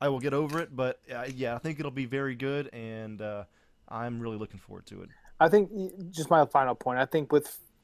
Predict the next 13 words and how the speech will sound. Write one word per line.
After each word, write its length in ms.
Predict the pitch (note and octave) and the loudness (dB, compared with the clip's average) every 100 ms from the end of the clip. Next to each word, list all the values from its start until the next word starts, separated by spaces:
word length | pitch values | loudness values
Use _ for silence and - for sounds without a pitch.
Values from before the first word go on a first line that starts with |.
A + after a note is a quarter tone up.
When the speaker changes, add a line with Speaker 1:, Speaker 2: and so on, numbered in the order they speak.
| _ _ _ _ - | _ _ _ _ 2
Speaker 2:
First 320 | E3+ E3 - | 6 6 4
Class 440 | - D3 B2+ A#2+ - | 4 6 6 4 -2
has 120 | B2+ | -8
been, 220 | - C3 | -4 -4
I 120 | C3+ C3+ | -6 -8
think, 260 | D3+ C3+ | -8 -8
the 140 | B2+ B2+ | -8 -6
only 300 | C#3 C3+ B2+ | -4 -2 -2
X-Men 480 | B2 - B2+ B2 - | -4 -8 -12 -12 -10
film 380 | B2+ A#2+ A#2 A2+ _ - _ - | -8 -8 -10 -14 _ -20 _ 0
that 120 | C3+ | 2
is 180 | C3 A2+ A#2+ | 2 -2 -8
really, 880 | B2+ B2+ C#3 D3+ D3+ D#3 D#3 D3+ | 0 4 8 8 8 8 8 6